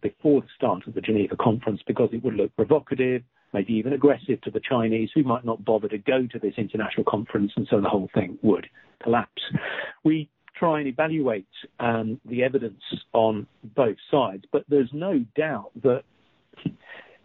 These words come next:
there was this monumental misunderstanding. Dulles, when he hears that Eden is backing out of wanting to be part of pre-Geneva military planning, turns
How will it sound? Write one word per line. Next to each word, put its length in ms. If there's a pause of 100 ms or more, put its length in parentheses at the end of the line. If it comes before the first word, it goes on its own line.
(300)
there 160
was 300
this 120 (600)
monumental 960 (520)
misunderstanding. 1080 (720)
Dulles, 360 (640)
when 220
he 200
hears 360
that 140
Eden 400 (440)
is 100 (100)
backing 400
out 300
of 120 (180)
wanting 520
to 100
be 100
part 320
of 140
pre-Geneva 1500 (200)
military 520 (100)
planning, 400 (440)
turns 240